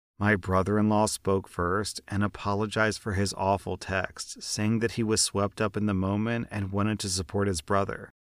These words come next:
I explained how hurtful it had been to receive such a nasty and vindictive message, and that he knew as well as anyone that my husband and I had been trying for almost a year.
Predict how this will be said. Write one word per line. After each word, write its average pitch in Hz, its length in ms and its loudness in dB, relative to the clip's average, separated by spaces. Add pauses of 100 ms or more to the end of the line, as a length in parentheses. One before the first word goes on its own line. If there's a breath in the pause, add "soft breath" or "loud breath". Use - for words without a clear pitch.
I - 180 2
explained 117 600 2
how 110 260 2
hurtful 110 760 0
it 104 140 -2
had 101 160 0
been 104 220 2
to - 160 -4
receive 110 400 0
such - 260 0
a 117 80 4
nasty 104 640 2
and 113 200 0
vindictive 101 600 2
message, 98 720 -2
and 123 220 4
that 127 140 4
he 113 340 2
knew 120 260 6
as 98 160 2
well 107 180 4
as 98 160 0
anyone 110 540 2
that 113 160 0
my 110 140 0
husband 104 460 0
and 127 120 4
I 123 100 4
had 113 160 -2
been 110 160 4
trying 104 360 2
for 104 120 0
almost 110 440 2
a 107 60 4
year. 101 520 2